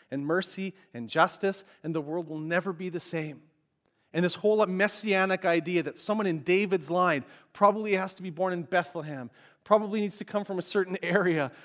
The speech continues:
probably needs to be part of a certain genealogy. When that person comes, you can know that the light is dawning. You can know that the sun is rising. You can know that your life is about to change forever. And Bartimaeus, although unable to see,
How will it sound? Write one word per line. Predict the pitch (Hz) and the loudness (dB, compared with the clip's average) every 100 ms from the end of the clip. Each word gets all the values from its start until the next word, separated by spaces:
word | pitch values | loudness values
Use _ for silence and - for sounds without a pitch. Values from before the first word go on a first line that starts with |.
| - | -20
probably | - 220 214 220 | 6 6 6 0
needs | 208 | -2
to | - | -4
be | 202 | -8
part | - 208 | 4 4
of | 196 | 4
a | 175 | 0
certain | - 208 190 | -2 -2 -2
genealogy. | 160 196 190 175 185 214 170 160 | -6 -2 2 4 6 4 0 -4
When | 156 160 | -6 0
that | 175 208 - | 4 4 2
person | - 202 - 180 | -2 -2 -2 -8
comes, | - 202 175 156 - - - | -2 0 0 -4 -12 -20 -4
you | 202 | -2
can | 202 214 196 | 0 -2 2
know | 202 214 175 | 6 6 4
that | 180 | 0
the | 185 | -2
light | 175 190 190 | 2 4 4
is | 180 | 0
dawning. | 156 202 190 160 143 - _ | 0 2 2 -2 -8 -12 _
You | 208 | -4
can | - 202 | 0 0
know | 196 208 | 4 4
that | 196 190 | 2 -2
the | |
sun | 175 208 202 | -4 0 0
is | 170 | -2
rising. | 180 196 214 165 160 143 - _ | -2 2 4 2 -2 -6 -12 _
You | 190 | -12
can | 180 185 | -4 -2
know | 185 196 | 0 -2
that | 170 | -2
your | 165 | -6
life | 170 180 175 | -2 -2 -2
is | 165 | -8
about | 156 160 143 | -10 -10 -12
to | 147 | -12
change | - 170 160 - | -6 -6 -6 -8
forever. | 160 156 147 151 147 _ _ _ _ _ | -4 -2 -2 -6 -16 _ _ _ _ _
And | 156 | 0
Bartimaeus, | 190 208 226 208 208 175 185 | 8 10 10 4 4 4 2
although | 175 160 | -2 0
unable | 190 208 208 190 | -2 -2 -2 -6
to | - | -8
see, | 156 - 220 170 | -8 -4 -2 -2